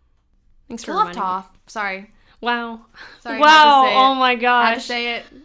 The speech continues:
Speaker 2: Everyone knows how <laughs> much I really don't. The, the, I, I say this a lot, so I feel like people think I really do hate her. I don't hate Toph as a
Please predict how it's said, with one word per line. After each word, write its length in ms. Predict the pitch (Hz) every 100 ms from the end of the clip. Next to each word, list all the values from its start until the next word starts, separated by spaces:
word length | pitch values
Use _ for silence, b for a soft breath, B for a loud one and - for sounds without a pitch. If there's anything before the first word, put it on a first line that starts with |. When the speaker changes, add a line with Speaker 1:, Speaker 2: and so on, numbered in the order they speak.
| -
Speaker 2:
Everyone 400 | 233 277 294 269
knows 220 | 254 262
how 120 | 294
<laughs> 80 | 277
much 180 | 285 285
I 60 | 240
really 260 | 226 233
don't. 280 | 226 220 226 B B B -
The, 80 | 359
the, 180 | 359 -
I, 220 | 285 320 294 _ _ _ _ -
I 160 | 247 277
say 220 | 285 294
this 180 | 403 370
a 60 |
lot, 440 | 233 185 185 190 220
so 80 |
I 40 | 226
feel 140 | 233
like 60 | 233
people 260 | 233 214 208
think 120 | 208
I 40 |
really 280 | 185 185 180
do 140 | 175
hate 220 | 170 165 175
her. 120 | 190
I 100 | 277
don't 280 | 330 415 403
hate 420 | - 190 185 -
Toph 260 | - 180 185
as 120 | 202
a 140 | 180